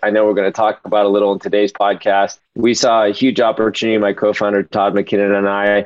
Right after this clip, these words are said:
to help organizations as they were adopting this new technology, which in two thousand nine, when we started, was called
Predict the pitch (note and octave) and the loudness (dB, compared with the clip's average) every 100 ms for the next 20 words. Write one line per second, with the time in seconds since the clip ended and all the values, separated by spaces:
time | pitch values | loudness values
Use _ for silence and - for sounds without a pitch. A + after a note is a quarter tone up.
0 | - - G#2+ G#2 D#2 G#2+ B2 G#2+ G#2+ A2+ | -6 0 2 4 2 0 -2 0 -2 0
1 | A2+ G2 G#2+ - - A2 G2 G2+ F2 - | 0 0 0 0 -2 -2 0 0 -2 -2
2 | G#2 G2+ G2 F2+ G#2 G#2 - A2 G2+ F#2+ | 0 2 2 0 0 -2 0 0 0 -2
3 | - - G#2 A2+ - A2 G#2+ G#2 G2+ G2+ | -6 0 2 2 0 -2 0 0 0 0
4 | G#2+ G2+ F#2+ - - F#2 - B2 A2+ G#2+ | 2 2 2 -2 -6 -4 -2 0 0 0
5 | G2 G2+ G#2 G#2 G2+ G2 - G#2+ G#2 F#2+ | 0 0 0 0 0 0 0 0 0 0
6 | - F#2 | -2 -2